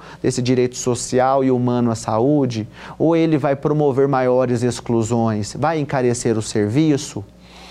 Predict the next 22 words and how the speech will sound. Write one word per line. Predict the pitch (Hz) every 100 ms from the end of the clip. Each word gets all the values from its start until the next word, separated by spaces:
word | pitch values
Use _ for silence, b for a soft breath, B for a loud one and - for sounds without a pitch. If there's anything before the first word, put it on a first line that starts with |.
| B B B B -
vai | 110 151 160 156 143 127 - - -
preconizar, | 165 180 - 165 160 147 120 113 131 139 131 B B B
é, | 117 123 123 120
determinados | 131 131 147 135 131 127 131 139 131 127
segmentos | 147 131 131 131 127 -
sociais | 131 - 131 127 131
da | 123
sociedade | 123 131 120 127 117 123 127 123
em |
detrimento | 123 127 127 123 120 123
de | 113
outros? | 120 147 135 123 104 - B B
E | 185
o | 196
princípio | 160 151 156 127 127
da | 123 120
equidade | 120 - 113 117 117 110 117
do | 113
sistema, | 107 123 - 117 117 117
como | - 139 127
que | -
fica? | 123 - 123 113 - 104